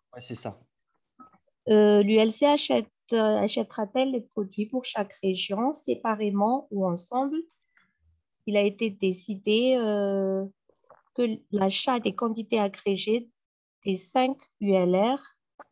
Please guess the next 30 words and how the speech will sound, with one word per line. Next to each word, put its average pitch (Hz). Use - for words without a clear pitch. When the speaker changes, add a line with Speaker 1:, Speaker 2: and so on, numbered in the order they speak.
Speaker 2:
annuellement 190
se -
fait 247
annuellement 208
et 202
c'est 247
l'U 233
L 226
C 277
qui 277
va 208
agréger 190
les 262
cinq 233
quantités 214
annuellement 208
et 208
qui 214
va 180
préparer 208
les 247
appels 185
d'offres, 220
incluant 208
ces 208
quantités 240
qui 226
va 208
déclarer, 214
euh, 185